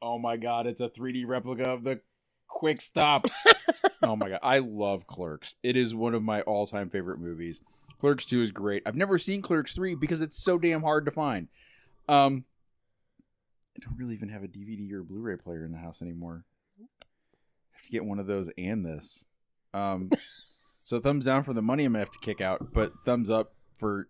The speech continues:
Speaker 1: having this forever and ever. Yeah.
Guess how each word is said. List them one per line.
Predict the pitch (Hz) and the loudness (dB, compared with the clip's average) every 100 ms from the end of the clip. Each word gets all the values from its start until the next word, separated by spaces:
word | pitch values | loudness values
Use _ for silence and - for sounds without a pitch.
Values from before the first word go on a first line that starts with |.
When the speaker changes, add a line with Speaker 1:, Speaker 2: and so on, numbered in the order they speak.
| _ - | _ -12
Speaker 1:
having | - 98 98 | -6 -4 -4
this | 87 - | -6 -8
forever | 98 80 _ _ - 92 87 95 92 | -10 -12 _ _ -10 -10 -8 -10 -10
and | 104 90 | -10 -8
ever. | 87 85 85 82 _ _ _ _ _ _ _ _ _ _ _ _ _ _ _ _ _ _ _ _ _ _ _ - | -8 -6 -8 -8 _ _ _ _ _ _ _ _ _ _ _ _ _ _ _ _ _ _ _ _ _ _ _ -12
Yeah. | 90 | -10